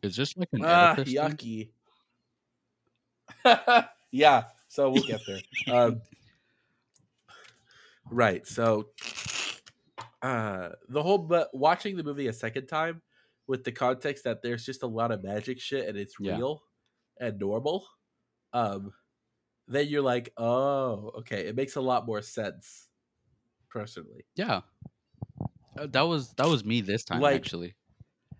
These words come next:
Speaker 1: I watched it again
Speaker 2: Like, the
Speaker 1: yesterday,
Speaker 2: part
Speaker 1: and that was the
Speaker 2: where
Speaker 1: first time I watched the movie since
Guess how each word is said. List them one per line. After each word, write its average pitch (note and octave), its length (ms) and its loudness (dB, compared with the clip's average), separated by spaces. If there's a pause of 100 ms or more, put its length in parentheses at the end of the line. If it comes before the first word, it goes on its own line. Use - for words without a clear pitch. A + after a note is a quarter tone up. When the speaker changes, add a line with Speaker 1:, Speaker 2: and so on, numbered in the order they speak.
(840)
Speaker 1:
I G2+ 120 4
watched A2+ 300 4
it A2 80 -6
again G#2+ 240 -2
Speaker 2:
Like, C3+ 80 4
the C#3+ 40 4
Speaker 1:
yesterday, C3 320 -4
Speaker 2:
part F3 160 4
Speaker 1:
and F3 120 -2
that - 80 2
was C#3+ 120 2
the B2+ 60 2
Speaker 2:
where A#2 140 -2
Speaker 1:
first A2+ 260 -4
time A2+ 180 -2
I G#2 80 -2
watched F#2 340 -4
the F#2 80 -8
movie G2 360 -4
since - 840 -10